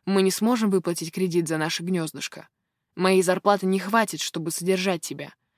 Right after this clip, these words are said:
а ты достойна только лучшего". "Ну не скажи", потрясла моя подружка пальчиком у того перед носом. "Мы были вместе чуть ли не с шестого класса. А на первом курсе универа из-за чего расстались?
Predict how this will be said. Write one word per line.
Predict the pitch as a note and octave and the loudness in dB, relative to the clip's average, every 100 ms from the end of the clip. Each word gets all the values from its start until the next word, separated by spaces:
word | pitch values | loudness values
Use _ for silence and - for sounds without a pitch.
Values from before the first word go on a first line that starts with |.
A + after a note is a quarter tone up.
| _ | _
а | - D#3 | -14 -4
ты | F3 | -2
достойна | E3+ F3 F3 E3+ E3 | -2 -2 -4 -4 -4
только | - E3 E3+ F#3 | -4 -6 -4 -6
лучшего". | F3 D#3+ - - D#3+ _ _ _ _ _ _ _ _ | -4 -4 -8 -10 -16 _ _ _ _ _ _ _ _
"Ну | A#3 | 2
не | B3 A#3+ | 4 2
скажи", | - A3+ E3 D#3 _ _ _ _ | 2 0 0 -8 _ _ _ _
потрясла | F3+ F3 F3 F3+ | -4 -2 -2 0
моя | E3+ E3 E3 | 0 0 -2
подружка | E3+ F3+ F#3 F3 | -2 -4 -6 -8
пальчиком | F3+ G3 - - E3 | -6 -4 -4 -6 -10
у | F3 | -8
того | - E3 F3 | -6 -4 -2
перед | F3+ E3+ | -2 -2
носом. | E3 D3+ - - _ _ _ _ _ | -4 -6 -10 -14 _ _ _ _ _
"Мы | G3 | 2
были | G3 G3 G3 | 4 4 4
вместе | G3+ A#3 - F3+ | 2 2 -2 -4
чуть | G3 G3 | -2 0
ли | |
не | G3 | 0
с | F#3+ | 0
шестого | G3+ - G#3+ G3+ | -4 -4 -4 -4
класса. | - G3 D#3+ - - - _ _ _ - | -2 -2 -2 -8 -12 -20 _ _ _ 0
А | G3+ | 2
на | G3+ | 4
первом | G#3+ G3+ G3+ | 2 2 0
курсе | G#3+ G3+ - | 0 -2 -4
универа | F#3 G3+ G3 A#3+ A3 F#3+ _ - | 0 2 2 2 0 -4 _ -2
из-за | G3 G3+ | 0 2
чего | - E3+ | 0 0
расстались? | G#3+ B3 - A3+ A3 - | 2 2 2 0 0 -6